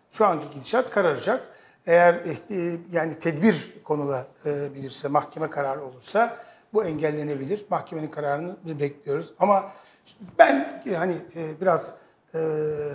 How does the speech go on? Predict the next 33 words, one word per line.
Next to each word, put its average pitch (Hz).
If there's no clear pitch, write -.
felaket 175
tellallığı 165
yapmak 156
istemiyorum 165
ama, 190
e, 165
sonuç 196
itibariyle 156
bu -
karartmanın 165
yirmi 160
dokuz 196
Ekim 165
gününe 147
denk 196
getirilmesinde 160
ustaca -
olduğunu 139
da 190
düşünmeden 175
edemiyorum. 170
Bilerek 175
hani 151
bu 185
ekranda 156
da 156
Cumhuriyet 156
kutlanamasın 170
gibi 165
bir, 165
e, 143
şeyim 160
var, -